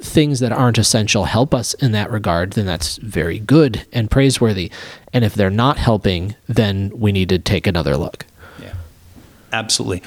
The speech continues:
Speaker 2: Okay, well, thanks. So, Corey, that's now the cultural hesitations, I'm
Speaker 1: Mm-hmm.
Speaker 2: sure. And, and by the way, if you're listening and you've got some particular cultural
Speaker 1: Mm-hmm.
Speaker 2: hang-ups or hesitations or hurdles that you'd like to hear us address, please write me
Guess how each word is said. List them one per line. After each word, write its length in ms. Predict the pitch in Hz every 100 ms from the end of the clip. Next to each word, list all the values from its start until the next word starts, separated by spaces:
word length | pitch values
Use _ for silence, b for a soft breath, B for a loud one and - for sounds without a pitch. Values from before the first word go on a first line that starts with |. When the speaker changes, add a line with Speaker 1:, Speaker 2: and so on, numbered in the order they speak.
| B -
Speaker 2:
Okay, 240 | - 165
well, 140 | 113 123
thanks. 380 | 202 147 - -
So, 280 | - 131 B B B B B
Corey, 320 | - 143 151
that's 480 | 139 139 - - -
now 340 | 139 123 123 120
the 100 | 123
cultural 420 | - 139 - 107
hesitations, 720 | 110 104 104 98 110 120 147
I'm 100 | 151
Speaker 1:
Mm-hmm. 40 | 139
Speaker 2:
sure. 280 | - 123
And, 220 | 120 143 151
and 100 | 127
by 180 | 175 233
the 80 |
way, 380 | 190 170 123 113 113
if 220 | 127 120 131
you're 100 | 120
listening 520 | 147 - 151 151 147 B B B -
and 280 | 123 120 -
you've 320 | 117 143 196
got 240 | 180 110 -
some 260 | - 117
particular 640 | 104 107 - 151 131 113 110
cultural 920 | - 113 120 - 117 107 107 110 110
Speaker 1:
Mm-hmm. 140 | 165 151
Speaker 2:
hang-ups 500 | 120 117 117 - 117
or 160 | 113
hesitations 720 | 113 117 110 107 110 110 107
or 80 | 104
hurdles 480 | - 127 117 107 - B B
that 100 | -
you'd 260 | 120 151 214
like 180 | 165 -
to 60 |
hear 220 | 123 127 123
us 140 | -
address, 400 | 101 113 110 -
please 680 | - - 139 180 202 196 -
write 360 | - 143 160 120
me 220 | 98